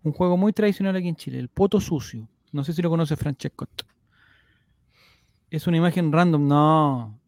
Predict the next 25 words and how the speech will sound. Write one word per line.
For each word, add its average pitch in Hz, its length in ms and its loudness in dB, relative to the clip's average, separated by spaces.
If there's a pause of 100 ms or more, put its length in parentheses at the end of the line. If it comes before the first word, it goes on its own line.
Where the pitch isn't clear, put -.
(160)
Es - 380 -8 (420)
el 143 120 -8
que 160 100 -2
está, 240 300 4
el 208 80 -2
que 202 100 0
está, 247 360 4 (140)
el 185 100 0
que 185 100 0
está 240 200 4
oculto 226 400 6
en 185 80 4
el 180 80 2
brazo, 196 340 -2 (200)
en 160 260 -4 (100)
la 160 100 0
mano 180 220 2
derecha. 160 420 0
¿Es 226 260 -2
el 196 160 -6
rey 220 160 0
Arturo 208 280 -2
Vidal? 214 240 -4
¿Tiene 226 200 0
alguna, 202 760 -2